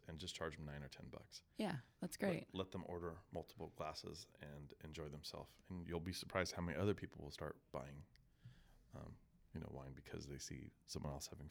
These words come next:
Speaker 1: fun. And
Speaker 2: Right.
Speaker 1: anyway. But yes, uh, so even buying a, this is more than twenty-five dollars, but even buying a twenty-five dollar wine, when you think about it, you're only gonna get, like, four or five glasses out of that thing for twenty-five bucks.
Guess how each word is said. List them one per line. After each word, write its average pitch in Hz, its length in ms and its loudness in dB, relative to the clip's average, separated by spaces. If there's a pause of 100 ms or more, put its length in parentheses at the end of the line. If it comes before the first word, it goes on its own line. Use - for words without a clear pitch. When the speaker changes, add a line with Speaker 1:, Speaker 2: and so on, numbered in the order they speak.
Speaker 1:
fun. - 160 -8
And 98 100 -6 (680)
Speaker 2:
Right. 143 260 0 (380)
Speaker 1:
anyway. - 220 -2 (1200)
But 165 80 12
yes, 127 380 12
uh, 104 240 12
so 123 280 12
even 160 380 12
buying 104 300 10
a, 87 200 8 (240)
this 101 200 8
is 92 100 4
more 85 140 8
than 78 160 2
twenty-five 85 640 4
dollars, 131 400 8
but - 240 6
even 117 220 4
buying 101 180 6
a 82 60 4
twenty-five 80 520 2
dollar 73 320 2 (240)
wine, 87 460 4 (720)
when 98 80 6
you 87 80 6
think 131 180 6
about 85 220 6
it, 60 80 2
you're 90 140 6
only 92 100 4
gonna 80 140 2
get, 85 220 2 (720)
like, 76 180 0
four 90 180 4
or 87 40 2
five 82 260 4
glasses 82 400 0
out 95 120 4
of 107 100 4
that - 180 2
thing 123 200 2 (600)
for - 80 -8
twenty-five 76 520 -4
bucks. - 440 0